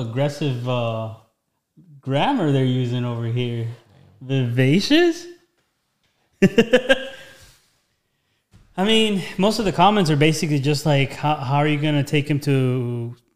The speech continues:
such a place, like, where they're s-, sexualizing women?" Like, that's where most of the comments are coming from.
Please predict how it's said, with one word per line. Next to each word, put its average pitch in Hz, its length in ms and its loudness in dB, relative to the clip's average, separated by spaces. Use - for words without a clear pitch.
such - 240 -4
a 139 60 -2
place, 131 440 0
like, 117 240 -2
where 131 300 0
they're 123 300 0
s-, - 460 -8
sexualizing 123 680 0
women?" 117 460 -2
Like, 127 140 -8
that's 139 200 -4
where 143 100 0
most 139 260 2
of 113 60 -4
the 107 60 -4
comments 117 340 -4
are 113 60 -6
coming 113 220 -4
from. 123 300 -4